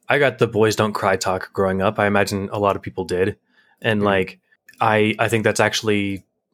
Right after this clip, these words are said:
Speaker 1: like, kinda damaging. Not like,
Speaker 2: Mm-hmm,
Speaker 1: you
Speaker 2: right.
Speaker 1: know, "Man, damaged, childhood, traumatizing, man." But mine wasn't that bad. My tra-, my childhood was fine, but I did get that conversation more than once.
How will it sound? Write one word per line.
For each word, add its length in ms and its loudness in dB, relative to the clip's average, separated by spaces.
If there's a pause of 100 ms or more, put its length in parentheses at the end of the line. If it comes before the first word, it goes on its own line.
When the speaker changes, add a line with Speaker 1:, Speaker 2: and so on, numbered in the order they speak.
Speaker 1:
like, 220 -2
kinda 180 2
damaging. 560 -2 (440)
Not 180 0
like, 180 2
Speaker 2:
Mm-hmm, 180 -8
Speaker 1:
you 60 0
Speaker 2:
right. 80 0
Speaker 1:
know, 160 -8
"Man, 360 0
damaged, 420 0
childhood, 380 -4 (200)
traumatizing, 520 -2
man." 340 -4 (100)
But 300 -2
mine 200 2
wasn't 220 0
that 140 -2
bad. 200 -2
My 140 -2
tra-, 300 -6
my 120 -4
childhood 280 0
was 120 -8
fine, 340 0
but 140 -4
I 60 2
did 160 0
get 160 0
that 240 -2
conversation 800 -4
more 160 -4
than 120 -10
once. 380 -6